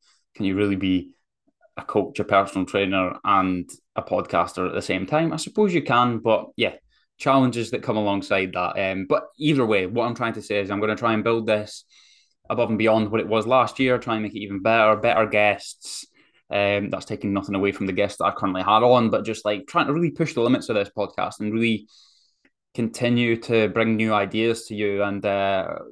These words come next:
again, just the purpose of the podcast. I, I don't know if I'm really very clear on that, um, but the purpose of this podcast is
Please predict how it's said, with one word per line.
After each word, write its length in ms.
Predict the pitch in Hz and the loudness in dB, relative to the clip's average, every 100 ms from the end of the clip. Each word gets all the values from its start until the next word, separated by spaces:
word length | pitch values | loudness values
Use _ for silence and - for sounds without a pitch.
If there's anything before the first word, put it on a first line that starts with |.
| _ - | _ -14
again, 360 | 117 120 151 117 | -6 0 2 2
just 240 | 131 - | -2 -4
the 60 | 139 | -4
purpose 420 | - 156 - 190 | 0 0 2 -2
of 140 | 180 120 | -4 -2
the 80 | |
podcast. 420 | - 107 - - - | 2 2 0 -4 -4
I, 160 | - | 0
I 40 | 143 | 2
don't 140 | 190 | 2
know 260 | 190 147 - - _ _ _ - | 2 2 -2 -20 _ _ _ 0
if 300 | 135 113 - _ _ _ _ | 0 0 -10 _ _ _ _
I'm 200 | 139 131 | 2 6
really 220 | 131 123 113 | 6 6 4
very 240 | 113 110 | 4 2
clear 360 | - 127 131 110 | 0 2 2 2
on 160 | 101 | 0
that, 180 | 101 104 - _ _ _ _ _ _ - | 0 0 -2 _ _ _ _ _ _ -2
um, 280 | 123 113 110 | 2 4 4
but 100 | 123 | 2
the 60 | 123 | 2
purpose 400 | 143 160 185 175 | 0 0 -2 -2
of 100 | 147 | -2
this 140 | 143 | -2
podcast 600 | - 127 123 107 107 - | 2 2 4 0 0 -2
is 380 | 113 110 98 | -2 -2 -4